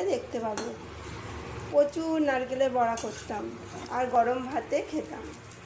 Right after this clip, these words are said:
দেখো, এগুলো কিন্তু একই রকম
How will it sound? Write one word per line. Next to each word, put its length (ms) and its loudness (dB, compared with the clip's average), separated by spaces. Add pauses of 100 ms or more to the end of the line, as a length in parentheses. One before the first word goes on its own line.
(1400)
দেখো, 260 2 (580)
এগুলো 260 6 (120)
কিন্তু 240 2 (680)
একই 280 0
রকম 200 6